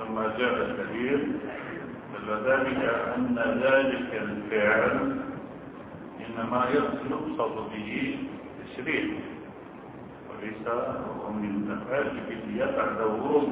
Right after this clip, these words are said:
الدليل بذلك، كما صح عنه صلى الله عليه وسلم أنه قال:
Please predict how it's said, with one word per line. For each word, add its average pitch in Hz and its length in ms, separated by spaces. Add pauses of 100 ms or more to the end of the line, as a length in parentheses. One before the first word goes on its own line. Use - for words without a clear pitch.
الدليل 110 400 (100)
بذلك، 110 640 (1500)
كما 120 340
صح - 200
عنه 107 320
صلى 104 220
الله 104 140
عليه 107 160
وسلم 107 360 (120)
أنه 104 220 (100)
قال: 139 280